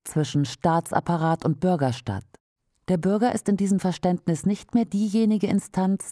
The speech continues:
die staatliche Machtausübung auswertet und kontrolliert beziehungsweise legitimiert. Im Gegenteil,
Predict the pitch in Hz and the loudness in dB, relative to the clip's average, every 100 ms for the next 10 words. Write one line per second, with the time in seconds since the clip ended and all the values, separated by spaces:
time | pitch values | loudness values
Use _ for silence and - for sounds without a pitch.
0 | - 165 - 180 180 - 160 170 170 185 | -4 -4 -2 -2 -2 -4 -2 0 0 -2
1 | - - 135 123 - 143 143 139 147 147 | -6 -4 -4 -2 -4 0 0 0 0 0
2 | - - 147 147 170 170 156 - 151 147 | -4 -2 0 0 -2 -2 -4 -2 -2 -2
3 | 160 160 165 - 151 - 165 156 147 147 | -2 0 0 -2 -10 -6 -2 0 0 0
4 | 143 151 175 180 135 - 120 107 95 101 | 0 0 0 0 -4 -4 -2 -2 -4 -10
5 | _ - _ _ - 147 151 170 196 - | _ -20 _ _ -4 -2 0 2 2 0
6 | 127 104 95 | -2 -4 -6